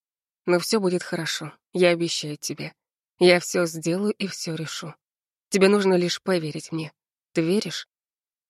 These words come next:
Отодвинувшись, он соединяет наши взгляды, но я отвечаю не сразу.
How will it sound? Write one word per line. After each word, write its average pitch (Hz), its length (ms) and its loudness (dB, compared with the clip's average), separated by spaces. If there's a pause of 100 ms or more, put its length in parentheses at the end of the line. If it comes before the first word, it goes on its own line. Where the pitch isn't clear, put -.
(260)
Отодвинувшись, 208 760 2
он 220 140 4
соединяет 240 500 4
наши 226 280 2
взгляды, 220 380 2
но 208 80 2
я 208 200 2
отвечаю 185 400 -4
не 170 100 -8
сразу. 165 420 -8